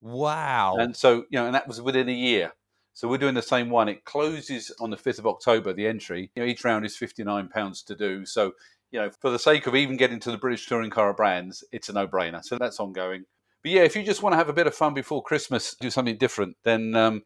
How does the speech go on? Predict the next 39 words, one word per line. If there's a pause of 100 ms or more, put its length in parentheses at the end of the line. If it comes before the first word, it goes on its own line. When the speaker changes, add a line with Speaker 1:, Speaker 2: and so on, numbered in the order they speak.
Speaker 2:
you
know,
please
come
on
down
and
have
a
look. (140)
Speaker 1:
It's
amazing.
And
you're
not
held
responsible
for
any
fallouts
between
team
members,
uh,
where
they
get
super
competitive,
are
you?
Speaker 2:
No,
but
I
tell
you,
I've
seen
it.